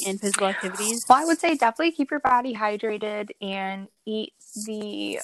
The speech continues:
Speaker 2: more whole foods while you're there. That's gonna help your immune system. And then basically washing your hands is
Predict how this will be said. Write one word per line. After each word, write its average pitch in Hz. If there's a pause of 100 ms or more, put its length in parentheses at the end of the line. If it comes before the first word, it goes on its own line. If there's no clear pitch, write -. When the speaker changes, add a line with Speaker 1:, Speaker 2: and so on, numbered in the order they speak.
Speaker 2:
more 202
whole 214
foods 254
while 208
you're 208
there. 208
That's 294
gonna 214
help 202
your 208
immune 185
system. 190
And 180
then 175 (640)
basically 196
washing 165
your 170
hands 160
is 175